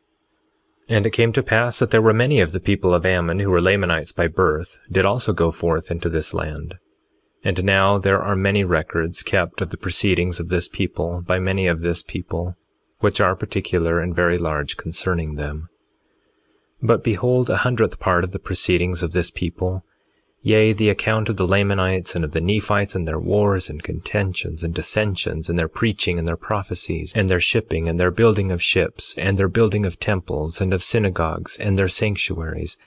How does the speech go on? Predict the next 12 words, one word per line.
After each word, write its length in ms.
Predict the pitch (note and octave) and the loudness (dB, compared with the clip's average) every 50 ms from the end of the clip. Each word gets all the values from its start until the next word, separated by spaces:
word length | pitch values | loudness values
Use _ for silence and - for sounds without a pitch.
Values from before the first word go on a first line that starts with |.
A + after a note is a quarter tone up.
| _ _ _ _ - | _ _ _ _ -2
and 160 | G#2 F#2+ F2+ | 0 0 2
their 160 | F2+ A#2 A#2 | 2 2 2
righteousness 840 | A2 G2+ G#2 G2+ G2+ - - A2 G2+ - - G2 G#2 G#2+ A2 - - - | 4 4 2 2 0 -2 -4 -6 -6 -6 -6 -6 -6 -6 -6 -10 -10 -6
and 280 | G2 F2+ E2+ E2 E2+ F2 | -2 0 0 0 0 0
their 160 | - G#2+ A2+ | 0 0 2
wickedness 760 | G#2 F#2+ E2+ - - - E2 - D2+ D2+ E2 - - - - _ _ _ _ _ _ | 2 0 0 -2 -4 -6 -6 -4 -6 -6 -6 -8 -10 -12 -14 _ _ _ _ _ _
and 160 | - A2 A2 A2 | 0 2 4 6
their 100 | A#2 A2+ | 6 6
murders 720 | A2 A2+ A#2 A2 G#2 F2 D#2+ D2 D2+ D#2 - - - - _ | 6 6 6 6 4 2 0 -2 -4 -6 -8 -10 -12 -14 _
and 180 | - - F#2+ F2 | -4 -2 0 2
their 140 | G2 F#2+ F2+ | 2 2 2
robbings 640 | G2 F#2+ F2+ F2+ D#2+ D#2+ D#2 D#2 D#2+ E2 - - | 2 2 0 0 0 -4 -6 -8 -8 -10 -14 -16